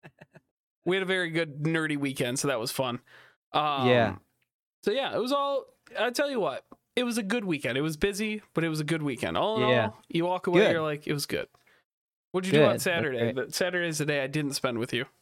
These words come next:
Speaker 2: Yeah. Uh, well, Friday night, my, uh, my team at work, we had a, like, team dinner outing evening.
Speaker 1: Ooh.
Speaker 2: Um,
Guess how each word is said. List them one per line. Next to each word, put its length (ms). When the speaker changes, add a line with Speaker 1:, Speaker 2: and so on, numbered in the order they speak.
Speaker 2:
Yeah. 440
Uh, 420
well, 140
Friday 340
night, 280
my, 460
uh, 340
my 600
team 260
at 160
work, 400
we 160
had 500
a, 600
like, 180
team 1000
dinner 500
outing 440
evening. 540
Speaker 1:
Ooh. 200
Speaker 2:
Um, 580